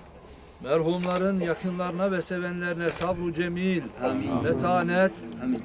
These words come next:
ve sağlıklı, hayırlı ömürler nasip eyle. Ya Rabbi, okunan Kur'an-ı Kerim ve tekbirattan hasıl olan sevabı Peygamber Efendimiz Hazreti Muhammed sallallahu aleyhi ve sellemin, Adem aleyhisselamın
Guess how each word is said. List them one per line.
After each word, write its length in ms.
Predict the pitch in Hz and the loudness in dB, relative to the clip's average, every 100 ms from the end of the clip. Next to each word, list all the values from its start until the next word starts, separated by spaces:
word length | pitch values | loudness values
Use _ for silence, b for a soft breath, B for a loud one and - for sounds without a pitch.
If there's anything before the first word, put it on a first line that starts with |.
| 135 | 4
ve 100 | 170 | 4
sağlıklı, 760 | 170 180 180 175 170 180 180 | 4 0 2 0 0 0 0
hayırlı 460 | 147 170 180 170 175 | 2 2 2 0 -2
ömürler 420 | 170 165 170 190 | -2 0 2 4
nasip 380 | 185 - 170 151 | 2 2 4 6
eyle. 260 | - - - - - - 113 - - - - - 135 | 6 4 4 6 6 6 6 4 0 -6 -10 -6 2
Ya 140 | 180 | 4
Rabbi, 360 | 196 170 180 135 - - - - - - - - | 4 4 2 2 -4 -12 -12 -12 -14 -16 -18 -6
okunan 380 | 147 - 180 196 | -2 0 2 0
Kur'an-ı 420 | 180 180 185 180 | 0 0 2 2
Kerim 540 | 175 185 180 190 190 185 160 | 2 4 6 6 4 0 0
ve 80 | 165 | 0
tekbirattan 800 | 185 175 185 180 180 170 180 160 | 0 0 4 4 4 0 -2 0
hasıl 440 | 165 170 - 190 | 0 0 -2 -2
olan 240 | 175 165 | 0 0
sevabı 640 | 165 175 170 170 165 175 175 - - - - | 0 2 6 6 4 2 2 -4 -16 -18 -6
Peygamber 420 | 147 170 175 180 | -2 0 0 2
Efendimiz 480 | 185 175 180 175 156 | 0 -2 -4 -4 -2
Hazreti 440 | 165 170 180 180 | 0 2 0 0
Muhammed 400 | 170 170 170 175 - - | -2 -2 -2 -2 -2 -2
sallallahu 580 | 165 175 165 180 170 170 | 0 0 0 0 2 0
aleyhi 180 | - | 0
ve 40 | 165 | 0
sellemin, 480 | 147 131 123 - - - - - - 139 139 | 2 2 2 -2 -4 -6 -8 -8 -10 -10 -6
Adem 380 | 131 160 160 180 | -2 0 0 -2
aleyhisselamın 840 | 175 175 170 - 175 175 175 175 | -4 -4 -4 -6 -4 -2 0 -2